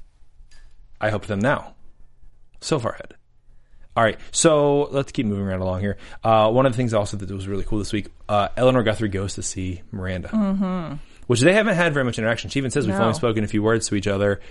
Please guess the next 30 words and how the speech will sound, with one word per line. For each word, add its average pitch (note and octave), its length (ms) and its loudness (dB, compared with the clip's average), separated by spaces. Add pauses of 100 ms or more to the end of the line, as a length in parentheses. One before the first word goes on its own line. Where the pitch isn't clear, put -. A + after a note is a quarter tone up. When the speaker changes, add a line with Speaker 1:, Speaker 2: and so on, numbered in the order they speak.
(260)
Speaker 1:
However, A#2 800 4 (100)
you A2 120 -2
know, - 60 -4
Eleanor B2 320 4
feels A2 320 2
like G2+ 240 -2
Miranda F#2+ 400 -4 (100)
owes G2 320 -4
her A#2+ 180 -2
something D#3 500 -2 (680)
and G#2 500 2 (380)
basically A#2 320 2
wants A2 260 2
Miranda G2+ 280 0
to G#2 140 0
arrange F2+ 360 -4
a - 20 -6
meeting. C#2 400 -14 (220)
Speaker 2:
Yes. - 400 -12 (120)
Speaker 1:
Her C3+ 280 4
shipping B2+ 260 -2
company G#2+ 440 0
that G2 160 -2
they F#2+ 100 -2
have F#2 160 -2
started G2 400 0
isn't B2+ 220 4
going G2+ 260 0
very F#2+ 160 0
well, F#2+ 360 0